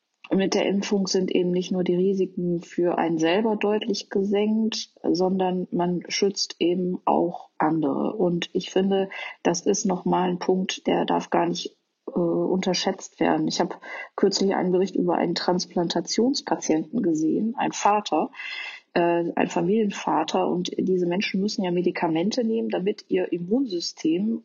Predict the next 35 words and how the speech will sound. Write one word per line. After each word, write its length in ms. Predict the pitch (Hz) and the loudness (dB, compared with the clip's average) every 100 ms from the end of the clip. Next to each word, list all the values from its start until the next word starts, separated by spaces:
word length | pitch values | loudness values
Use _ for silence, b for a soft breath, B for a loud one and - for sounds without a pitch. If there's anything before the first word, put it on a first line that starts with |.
| _ | _
gedämpft 600 | 170 170 - 175 185 - | -2 0 2 0 -2 -2
wird, 340 | 180 220 254 175 | 0 2 0 -2
damit 280 | 165 202 202 | 0 0 0
wiederum 320 | 190 185 190 | 0 0 0
der 140 | 175 | -2
Körper 380 | - 190 196 190 | 2 0 2 0
nicht 200 | 175 - | 0 -2
das 140 | 175 | -4
fremde 300 | - 180 190 | 0 0 2
Organ 500 | - 156 156 151 175 | 2 2 2 0 0
abstößt. 720 | - 170 - - - - - B B B B B | 0 -2 -2 -2 -2 -4 -8 B B B B B
Und 200 | - 185 | 0 2
diese 200 | 202 220 | 2 2
Familie 560 | 233 190 170 170 202 269 | 2 0 2 2 2 2
lebt 300 | 190 214 - | 2 0 0
jetzt 200 | 196 - | 0 0
in 140 | - | -2
ständiger 560 | 175 - 170 208 214 180 | 0 0 0 2 0 0
Angst 320 | - 190 - | -2 -2 -2
davor, 420 | 175 - 190 196 | -2 2 2 2
dass 240 | 196 196 - | 2 -2 -2
zum 140 | - | -2
Beispiel 320 | 165 180 175 | -2 0 -2
eines 320 | - 175 180 - | 0 0 -2 -2
der 120 | 165 | -2
Kinder 280 | - 180 165 | 0 -2 0
möglicherweise 960 | 170 185 175 165 147 156 190 202 208 - _ - | -2 -2 -4 -2 0 0 0 0 -2 -6 _ -4
die, 320 | 170 175 175 | 0 2 2
äh, 720 | 170 - - - 160 160 156 - | 0 -2 -2 0 0 0 0 -2
Erkrankung 480 | - - 160 175 165 | -2 -2 -2 -2 -2
mit 160 | 170 | -2
nach 140 | 160 147 | -2 0
Hause 280 | 143 170 208 | 0 0 -2
bringen 360 | - 208 208 | 0 0 0
könnte. 400 | - 202 220 226 | 0 0 0 -2